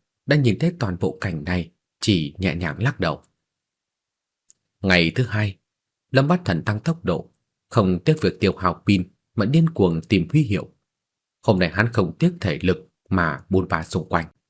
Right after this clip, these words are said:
Thu hoạch kể ra cũng rất lớn. Tính cả thu hoạch ngày đầu tiên, hắn đã tìm được khoảng hai mươi sáu huy hiệu rồi.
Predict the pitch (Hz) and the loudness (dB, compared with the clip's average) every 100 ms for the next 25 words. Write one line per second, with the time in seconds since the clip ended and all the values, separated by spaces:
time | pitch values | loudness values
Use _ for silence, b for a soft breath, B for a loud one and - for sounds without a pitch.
0 | _ _ _ _ _ _ _ _ - 160 | _ _ _ _ _ _ _ _ 0 2
1 | 120 87 92 76 - 87 85 - 92 104 | 4 2 0 -2 -4 -4 -6 -2 -2 0
2 | 117 156 101 107 175 - _ _ _ _ | -2 -4 -4 -2 -4 -8 _ _ _ _
3 | _ 180 185 92 147 131 92 - 87 78 | _ 2 2 0 -2 -2 -4 -4 -4 -2
4 | 80 71 - 120 117 - _ _ - 113 | -6 -2 2 2 0 -6 _ _ -2 0
5 | 127 120 90 90 82 - 82 73 _ _ | 0 0 0 -2 -6 -6 -8 -8 _ _
6 | 110 98 92 - 117 156 104 95 92 76 | -4 -2 -2 -2 -4 0 0 0 -2 -2
7 | 80 | -6